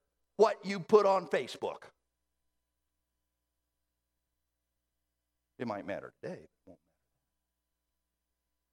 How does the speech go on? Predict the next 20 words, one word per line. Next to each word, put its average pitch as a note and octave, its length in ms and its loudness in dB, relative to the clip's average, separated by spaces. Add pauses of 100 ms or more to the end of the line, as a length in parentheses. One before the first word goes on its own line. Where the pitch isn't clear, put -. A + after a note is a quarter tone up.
(880)
matter. G2 80 -14
Or F#2 80 -12
what B2+ 220 -12
you A2+ 240 -14
tweeted B2+ 340 -12
on G#2+ 200 -10
Twitter. - 380 -12 (1300)
Try - 100 -10
to E2 40 -10
say F#2+ 220 -10
that G2+ 180 -10 (160)
three D#2 120 -18
times - 180 -20 (400)
fast. - 420 -20 (1200)
Twitter A#2+ 320 -10
tweets. - 380 -20 (4000)
It's - 220 -14
all A2 240 -8
about G#2 320 -8
the - 60 -20